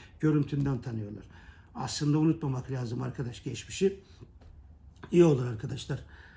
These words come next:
Arkadaşlar, Cuma bir sohbetimize iyi bir hazırlanacağım.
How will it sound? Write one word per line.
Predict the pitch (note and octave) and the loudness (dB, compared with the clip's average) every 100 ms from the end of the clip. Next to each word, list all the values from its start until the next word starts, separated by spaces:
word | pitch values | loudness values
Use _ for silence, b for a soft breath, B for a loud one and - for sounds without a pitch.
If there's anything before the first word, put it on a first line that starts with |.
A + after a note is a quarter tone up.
| B B B - - | B B B -10 0
Arkadaşlar, | D#3+ F#3+ F#3+ - D#3 - - - - - | 4 6 6 4 0 -2 -16 -20 -20 -6
Cuma | D#3 F3 F#3+ | 2 4 4
bir | |
sohbetimize | D#3+ F3+ - F#3+ F3+ - C4 A#3 G#3+ - D#3+ C#3 A3 - b b b b - - | 4 4 4 4 2 -2 -12 -10 -4 2 4 6 6 4 b b b b -20 -6
iyi | B3 E3+ D#3 | 2 4 6
bir | |
hazırlanacağım. | D#3 D3 D#3 D3+ D3 C3+ G3+ | 4 4 2 2 2 2 0